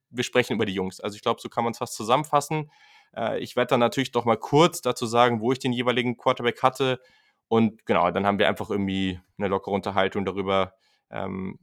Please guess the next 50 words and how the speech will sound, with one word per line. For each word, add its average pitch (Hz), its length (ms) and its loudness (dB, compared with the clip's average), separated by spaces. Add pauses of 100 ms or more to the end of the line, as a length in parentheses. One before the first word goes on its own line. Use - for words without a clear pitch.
(100)
wen 101 400 -6
wir 104 80 -2
da 101 80 0
irgendwie 98 200 -2
vorne 104 340 0
sehen, 98 420 -2
ähm, 98 460 -8
eigentlich 104 240 -4
ganz 101 160 -4
simpel 95 420 -2 (140)
halten 92 320 -6
an 92 100 -6
der 92 100 -6
Stelle. 92 380 -6 (300)
Ihr 107 140 -4
kennt 139 260 2
mein 127 160 4
Ranking, 120 480 2
ihr 107 160 -4
habt's - 160 -6
letzte 107 260 -6
Woche 101 180 -6
gehört. 110 320 2
Wer's 98 140 -2
noch 101 80 -2
nicht 135 180 -2
gehört 113 280 2
habt, 117 240 0
macht 104 160 -2
auf 110 80 -4
jeden 107 160 -6
Fall 104 140 -4
Sinn, 110 180 -2
da 104 60 -2
nochmal 101 200 -4
zurückzugehen 104 480 -8
und 95 100 -8
reinzuhören, 117 480 2
auch 110 240 2
wenn 107 120 -2
es 101 100 -8
lang 107 200 2
ist, 110 120 -4
ich 98 140 -12
weiß. 113 320 0 (800)
Aber 104 600 0 (280)
genau, 92 280 -6 (120)
an 98 100 -8
der 98 80 -6
Stelle 101 420 -2